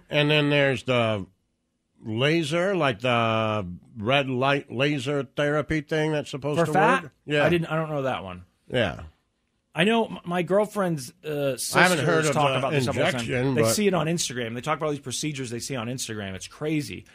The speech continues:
Speaker 2: how many things are advertised. You know, all these different
Speaker 1: They, they're
Speaker 2: cosmetic
Speaker 1: supposed to
Speaker 2: procedures.
Speaker 1: work.
Speaker 2: Which,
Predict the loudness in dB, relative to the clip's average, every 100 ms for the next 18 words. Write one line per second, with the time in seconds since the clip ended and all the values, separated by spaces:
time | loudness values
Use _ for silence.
0 | _ -4 -2 0 0 -2 -2 -2 0 0
1 | -2 -4 -2 -4 -6 -6 -2 0 -2 -4
2 | -6 -4 -6 -8 _ _ _ _ 0 0
3 | 2 2 4 2 2 2 2 2 2 -4
4 | -20 _ _ _ _ 0 0